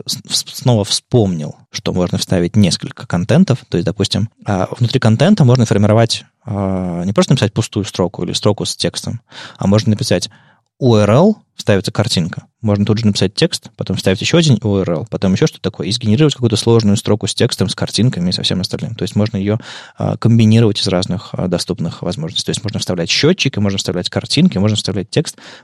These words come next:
произвольное количество раз. То есть можно из C S S непосредственно нагенерировать, м, какой-то контент ваш-, на вашей странице. Так вот,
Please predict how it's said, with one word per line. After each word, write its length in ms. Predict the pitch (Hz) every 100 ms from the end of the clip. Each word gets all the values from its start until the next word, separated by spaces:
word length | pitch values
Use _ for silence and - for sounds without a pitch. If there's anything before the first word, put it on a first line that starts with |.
| -
произвольное 460 | 113 107 120 110
количество 400 | 110 101 - -
раз. 240 | - - - _
То 80 | -
есть 160 | - -
можно 240 | 131 143
из 120 | 104
C 120 | -
S 140 | 90 -
S 180 | 190 -
непосредственно 800 | - - 156 - - 160 -
нагенерировать, 760 | 185 190 190 85 127 147 104 - _ - - _ -
м, 160 | 107 104
какой-то 340 | 104 117 113
контент 420 | - 90 101 101
ваш-, 160 | 92 92
на 100 | 92
вашей 160 | 92
странице. 420 | - - 90 - -
Так 160 | - 117
вот, 200 | 87